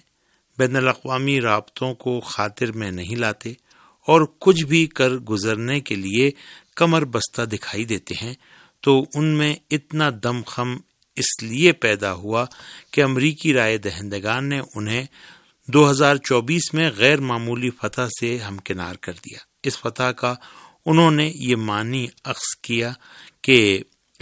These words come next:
رائے دہندگان وہی چاہتے ہیں جو وہ کرنا چاہتے ہیں، یا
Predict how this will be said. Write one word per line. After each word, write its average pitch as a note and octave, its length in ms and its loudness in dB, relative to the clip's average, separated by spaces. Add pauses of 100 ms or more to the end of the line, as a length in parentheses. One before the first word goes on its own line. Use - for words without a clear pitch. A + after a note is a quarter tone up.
رائے C3 220 6
دہندگان A2 720 -2
وہی G#2+ 260 -2
چاہتے A2 360 -2
ہیں C#3 160 -4
جو A2+ 240 -4
وہ A#2+ 200 0
کرنا G2+ 320 -6
چاہتے F#2 360 -8
ہیں، F#2 100 -8 (120)
یا B2 280 0